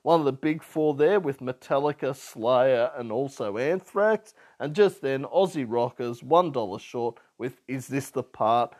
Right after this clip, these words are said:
I've seen two of the four bands live there, Incubus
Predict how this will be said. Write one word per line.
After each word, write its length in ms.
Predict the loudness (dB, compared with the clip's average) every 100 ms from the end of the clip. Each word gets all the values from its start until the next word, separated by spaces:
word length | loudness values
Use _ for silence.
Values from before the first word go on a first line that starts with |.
| _ -2
I've 140 | 0
seen 360 | 4 6 6 0
two 260 | 6 6
of 80 | 6
the 80 | 0
four 320 | -2 0 0
bands 440 | 0 -2 -2 -6
live 300 | -6 -2 -2 -4
there, 260 | -8 -8 -10 _ -8
Incubus 640 | -6 -4 -2 2 2 0